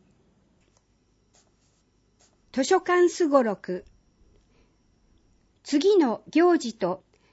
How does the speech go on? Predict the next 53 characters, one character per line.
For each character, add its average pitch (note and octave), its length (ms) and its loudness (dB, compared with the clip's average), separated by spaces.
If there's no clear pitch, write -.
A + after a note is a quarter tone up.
定 E4+ 260 2
例 E4 240 2
お B3+ 120 -4
話 E4+ 420 0
会 B3 220 -2
に G3+ 140 0
参 B3+ 280 -4
加 B3 160 -6
し - 160 -14
て、 A#3 220 -8
ス - 140 -12
タ F#4+ 140 4
ン F#4 60 2
プ C4 240 0
を G3 140 0
集 B3 220 -6
め、 F#3+ 260 -4
す - 160 -6
ご E4 140 4
ろ E4+ 140 2
く D#4+ 140 0
の C#4 340 0
ゴ F4 260 4
ー E4+ 40 2
ル C4 120 0
を G#3 80 -2
目 G3+ 120 -2
指 A#3 240 -6
そ F#3 400 -6
う。 A3+ 40 -8
ゴ F#4+ 180 4
ー - 20 2
ル C4+ 120 2
し B3+ 100 -8
た B3 120 -6
人 C4 280 -4
に A3+ 140 -2
は、 G3 220 -2
オ B3+ 100 2
リ E4+ 140 6
ジ F4 120 -4
ナ E4 140 2
ル D#4 140 -2
手 D#4+ 160 -2
帳 A#3 240 -4
を F3+ 220 -8
プ C#4+ 100 -2
レ E4 140 2
ゼ D#4 160 0
ン A3+ 100 -6
ト。 - 240 -12
期 - 140 -16
間、 B3+ 340 0